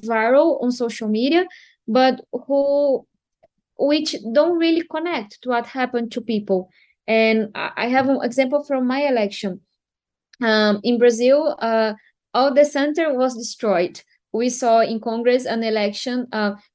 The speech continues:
people who are much more to the right or more to the left. Those who are center-left, center, center-right, didn't have much chance. And I was able to increase my, my, uh, my number of votes in that scenario.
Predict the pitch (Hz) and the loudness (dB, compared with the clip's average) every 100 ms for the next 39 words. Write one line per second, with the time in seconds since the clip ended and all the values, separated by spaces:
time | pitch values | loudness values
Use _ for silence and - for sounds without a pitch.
0 | - 277 277 269 254 240 233 226 233 269 | -4 -2 2 2 6 6 6 4 2 0
1 | 294 - 240 269 349 - 240 240 226 240 | 0 -4 -4 -2 -4 -8 -6 -4 -4 -4
2 | 370 311 302 269 254 247 294 302 - 269 | -4 -6 0 2 4 4 2 0 0 0
3 | 233 - - - _ _ 226 254 254 262 | 0 -4 -12 -20 _ _ 4 6 4 2
4 | 240 233 247 233 214 262 254 - 240 247 | 2 0 -6 -6 -4 -2 -4 -6 -6 -4
5 | 240 233 220 208 220 311 - - _ - | -4 -6 -6 -2 0 0 -4 -16 _ -2
6 | 240 262 254 247 240 240 240 - 220 185 | 2 2 2 0 0 -4 -6 -8 -6 -6
7 | - - _ _ _ 220 240 247 - 269 | -6 -16 _ _ _ 0 2 0 2 2
8 | 339 302 294 302 311 294 294 311 254 208 | 4 4 2 2 0 0 0 0 0 -2
9 | 220 220 214 220 214 214 208 208 202 202 | -2 -2 -2 -4 -2 0 2 2 2 0
10 | - 208 202 196 196 - 196 233 233 247 | -2 -4 -2 -2 -4 -8 -4 -2 0 2
11 | 262 240 208 262 392 - 240 233 220 - | 4 2 2 -2 -2 -6 -6 -4 -6 -4
12 | 208 214 254 330 | -4 0 2 0